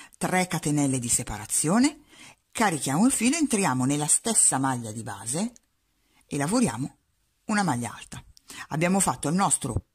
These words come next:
punto V esterno, che è il nostro primo aumento. Questo inizierà a curvare. Ora,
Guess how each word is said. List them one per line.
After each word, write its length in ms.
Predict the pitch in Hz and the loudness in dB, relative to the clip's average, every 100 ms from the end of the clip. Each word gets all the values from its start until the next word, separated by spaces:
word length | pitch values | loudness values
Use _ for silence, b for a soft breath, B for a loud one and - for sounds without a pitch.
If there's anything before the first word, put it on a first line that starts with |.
| - | -14
punto 320 | - 175 - | -4 -2 0
V 240 | 165 170 - | -2 -4 -4
esterno, 500 | 269 285 139 120 175 | -2 0 0 -2 -2
che 100 | 180 | -2
è 20 | |
il 60 | 180 | 0
nostro 280 | 165 135 160 | 0 -2 -4
primo 220 | 156 143 | -2 0
aumento. 380 | 143 113 101 143 | 0 -2 -8 -8
Questo 320 | 175 - 214 | -6 -4 -4
inizierà 580 | 214 214 - 214 143 - | -2 -2 -2 -2 -4 -6
a 100 | 135 | -6
curvare. 600 | 131 143 120 107 - - _ _ B B B | -4 -4 -4 -6 -12 -20 _ _ B B B
Ora, 320 | - 143 - | -2 -2 -2